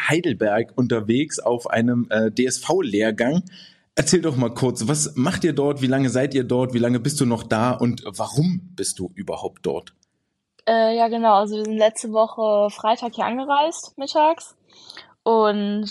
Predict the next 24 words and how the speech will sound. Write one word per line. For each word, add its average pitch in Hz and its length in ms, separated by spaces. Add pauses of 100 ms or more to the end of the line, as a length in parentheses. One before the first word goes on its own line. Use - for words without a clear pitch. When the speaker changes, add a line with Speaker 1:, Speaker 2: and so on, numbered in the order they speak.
Speaker 2:
ähm, 202 420
das 196 200
ist 202 200
so 196 140
ein 202 320
Vorbereitungslehrgang 202 1040
für 196 120
die 196 100
J 190 180
D 190 60
M. 285 260 (720)
Und 214 340
es 208 160
geht 214 240
darum, 202 380
hier 208 280
hauptsächlich 208 380
das - 240
Team 294 440
kennenzulernen. 269 760
Wir 214 80
sind 202 120
ja 202 140
eine 196 320